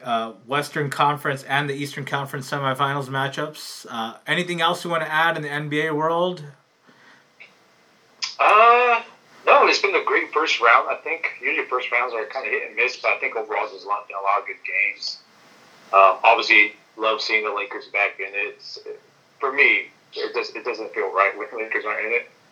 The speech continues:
Speaker 1: Yeah.
Speaker 2: Um, with all the history and stuff. But, uh, so far, I've been thoroughly enjoying the playoffs. A lot of good games, great individual performances.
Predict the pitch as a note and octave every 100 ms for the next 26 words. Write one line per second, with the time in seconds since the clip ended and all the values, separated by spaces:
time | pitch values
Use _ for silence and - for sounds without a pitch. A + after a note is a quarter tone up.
0 | _ _ - D3 - - - - F#2+ -
1 | G2 G2 F#2+ F#2+ G#2+ - A2 G#2+ G#2+ -
2 | A2 G#2 - G#2 G2+ G2 C3+ C3 C#3 B2
3 | A2 - _ A#2 A#2 A#2 A2+ G#2+ A2+ A2
4 | - A2+ A2+ A#2+ - - G2+ G#2 A2 G#2
5 | - - _ _ _ - - - - -
6 | - - - G#2 A2 A2 G#2+ - - -
7 | G#2+ G#2+ G#2+ G#2+ A2 C#3+ - - - A#2+
8 | A#2+ G#2+ A#2 A2+ A#2 - - -